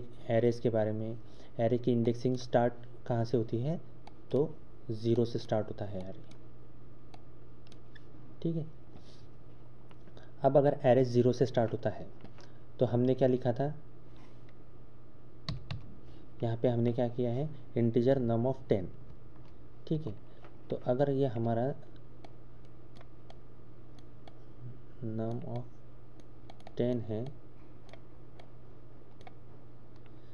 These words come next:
ठीक है, तो अगर array की indexing zero से start हो रही है तो इस array का last index क्या होगा,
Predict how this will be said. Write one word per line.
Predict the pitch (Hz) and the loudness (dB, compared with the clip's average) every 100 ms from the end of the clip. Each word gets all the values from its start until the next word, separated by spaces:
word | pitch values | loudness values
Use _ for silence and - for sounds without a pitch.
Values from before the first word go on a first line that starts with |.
| - - - | -6 -6 -2
ठीक | - 156 | 0 2
है, | 104 98 - - - - - | 0 -4 -6 -6 -6 -6 6
तो | 143 156 - | 8 8 2
अगर | 135 143 - | 4 4 6
array | 127 135 | 6 6
की | 143 | 6
indexing | 135 131 127 147 127 | 6 4 4 2 4
zero | 113 127 | 4 4
से | 127 | 2
start | - 127 117 | 0 2 2
हो | 117 | 2
रही | 120 120 | 4 2
है | 104 104 - - - - - | 0 -4 -6 -6 -6 -4 6
तो | 147 147 | 6 8
इस | 151 151 - | 4 4 6
array | 120 127 | 8 8
का | 123 117 127 - - - - | 6 2 2 -2 -6 -6 2
last | 117 123 127 | 4 4 4
index | 135 127 131 | 4 6 4
क्या | - 131 | 4 6
होगा, | 120 123 147 | 6 2 0